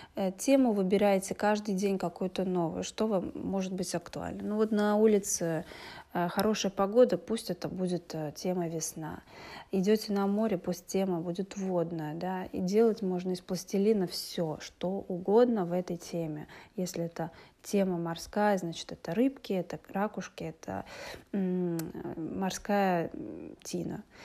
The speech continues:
Если это весна, это цветочки, бабочки, э,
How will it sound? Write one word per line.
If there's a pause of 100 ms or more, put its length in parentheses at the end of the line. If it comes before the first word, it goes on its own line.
(240)
Если
это
весна,
это
цветочки,
бабочки, (440)
э,